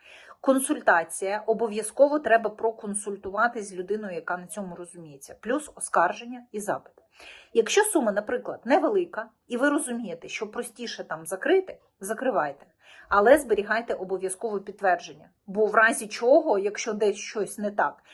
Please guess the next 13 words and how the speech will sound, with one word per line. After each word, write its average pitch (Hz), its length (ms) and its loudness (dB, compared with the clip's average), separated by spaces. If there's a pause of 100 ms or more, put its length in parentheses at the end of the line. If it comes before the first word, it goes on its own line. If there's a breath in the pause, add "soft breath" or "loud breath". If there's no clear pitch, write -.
(160 loud breath)
ага, 269 440 4
ви 226 140 4
одразу 240 380 2
показали 208 440 -2
підтвердження. 185 640 -10 (380 loud breath)
Вони 277 280 6
зараз 214 480 4
отак, 214 380 0 (100)
е, 233 40 0
е, 214 600 0
скажімо 247 400 -4
так, 208 220 2
страхуються 214 840 -2